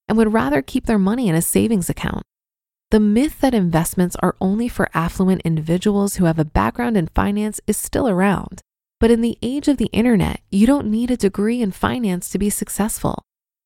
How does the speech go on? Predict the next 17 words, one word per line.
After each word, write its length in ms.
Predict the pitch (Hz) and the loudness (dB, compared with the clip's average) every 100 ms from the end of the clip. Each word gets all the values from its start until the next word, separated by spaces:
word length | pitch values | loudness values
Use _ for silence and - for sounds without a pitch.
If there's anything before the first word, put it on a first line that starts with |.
| _ 180 | _ -2
Nowadays, 600 | 190 202 226 247 247 226 | 0 0 -2 -4 -4 -2
the 180 | 214 - | -4 -2
average 480 | 196 214 247 214 - | -2 0 0 -4 -6
trader 420 | - 175 190 110 | 0 2 2 0
is 240 | - 208 | 0 0
no 180 | 202 226 | 4 2
longer 500 | 285 196 214 247 196 | 4 2 2 2 0
an 140 | - 185 | 2 0
executive 560 | 175 190 214 226 214 | 0 0 0 0 2
in 60 | 190 | 0
his 140 | 170 | -2
sixties. 720 | - 240 - - - - - - _ _ _ _ _ | -2 -4 -4 -8 -8 -8 -12 -14 _ _ _ _ _
Many 320 | 190 226 320 | -2 0 0
investment 500 | 320 185 208 - 175 | -2 -4 -4 -2 -2
options, 540 | - 73 - 101 104 - - | -2 -4 -4 -6 -6 -14 -18
Forex 520 | - 233 254 254 - | 0 2 2 -2 -4
included, 560 | 180 - 226 - - | -4 0 0 0 -4